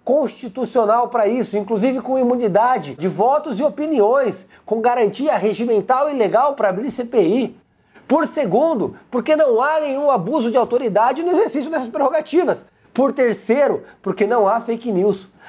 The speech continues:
As denúncias apresentadas contra o senhor Júlio Lancelotti são pautadas em dois laudos periciais independentes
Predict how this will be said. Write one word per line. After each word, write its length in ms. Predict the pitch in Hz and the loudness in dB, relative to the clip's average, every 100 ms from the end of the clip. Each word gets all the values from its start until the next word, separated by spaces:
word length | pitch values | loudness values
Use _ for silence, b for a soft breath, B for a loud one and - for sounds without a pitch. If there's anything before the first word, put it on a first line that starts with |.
| B | B
As 160 | 165 139 | -2 2
denúncias 580 | 175 170 269 262 285 | 0 2 0 -2 0
apresentadas 760 | 220 208 220 185 156 202 202 - | 0 2 0 0 2 0 0 -4
contra 320 | - 240 233 | -2 -2 -2
o 40 | 190 | -4
senhor 260 | 202 202 | 2 2
Júlio 240 | 156 185 160 | 2 -2 0
Lancelotti 600 | 165 185 170 214 262 _ _ _ | -2 0 0 0 -2 _ _ _
são 240 | - 262 | 0 0
pautadas 520 | 240 226 202 208 190 170 | 2 0 2 0 0 -2
em 160 | 185 | -4
dois 340 | 170 554 359 220 | 2 0 0 0
laudos 340 | 240 240 185 | 0 0 -4
periciais 580 | - 196 180 - 175 156 | -4 -4 -2 0 0 0
independentes 640 | 170 185 226 196 277 - | -6 -4 0 0 0 -8